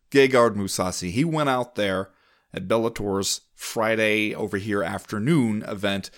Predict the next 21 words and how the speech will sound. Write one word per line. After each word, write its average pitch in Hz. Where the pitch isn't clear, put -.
against 101
Austin 98
Vanderford, 95
needed 359
a, 254
a 190
little 214
less 156
than 127
ninety 110
seconds -
to -
put -
this 101
one 101
away, 95
put -
a 98
stamp -
on 95
it -